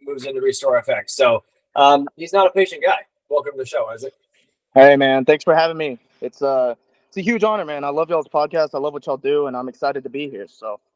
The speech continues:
Speaker 2: excited to see the
Speaker 1: Um,
Speaker 2: conversations that we have.
Speaker 1: Yeah, fantastic. I don't know how we met. I, I think you called me for opening up a Restore F X Center, I think is the first time we talked. Is that right?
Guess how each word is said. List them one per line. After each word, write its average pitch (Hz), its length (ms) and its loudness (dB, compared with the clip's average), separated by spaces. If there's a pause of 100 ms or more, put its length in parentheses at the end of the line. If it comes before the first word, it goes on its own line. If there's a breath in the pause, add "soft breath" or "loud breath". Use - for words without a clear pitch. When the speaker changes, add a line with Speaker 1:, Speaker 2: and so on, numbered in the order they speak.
(260)
Speaker 2:
excited 139 320 -2
to 135 100 -2
see 151 180 -6
the 117 60 2
Speaker 1:
Um, 196 80 8 (140)
Speaker 2:
conversations 139 400 -2
that 131 120 2
we 127 120 -2
have. 131 320 0 (760)
Speaker 1:
Yeah, 170 200 0
fantastic. 165 580 -4
I 196 60 0
don't 254 200 2
know 202 200 0
how 156 200 -2
we 160 120 -8
met. 143 340 -6 (380)
I, 160 100 -4 (160)
I 151 60 -2
think 233 300 -8 (100)
you 175 180 -6
called 170 300 -2
me 170 420 -4 (160)
for 151 500 0
opening 156 280 -4
up 143 100 -10
a - 20 -18
Restore 147 300 -4
F 123 80 -4
X 170 180 -4
Center, 233 320 -8 (140)
I 170 60 -6
think 220 180 -6
is 214 80 -8
the 208 80 -8
first 220 180 -8
time 220 120 -4
we 226 100 -8
talked. 247 320 0
Is 185 80 -8
that 196 120 6
right? 262 280 4